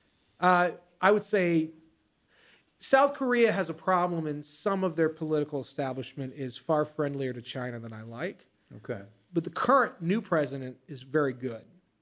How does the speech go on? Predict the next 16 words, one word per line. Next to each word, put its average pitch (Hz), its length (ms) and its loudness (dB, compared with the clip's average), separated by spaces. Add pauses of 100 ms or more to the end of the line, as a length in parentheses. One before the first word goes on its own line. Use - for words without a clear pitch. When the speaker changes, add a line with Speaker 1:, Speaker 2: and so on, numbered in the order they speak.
(640)
Speaker 1:
in 139 160 -12
South 120 260 -8
Korea. 117 320 -10 (560)
The - 80 -18
previous 233 400 2
president 135 460 -2
was 120 160 -16
not 139 400 -6
pro-American, 110 600 -12 (340)
was 131 100 -20
very 123 240 -4
dangerous. 117 500 -16 (880)
Now, 214 520 4 (360)
yeah, 170 360 0
it's, 180 360 -2 (640)
honestly, 208 680 2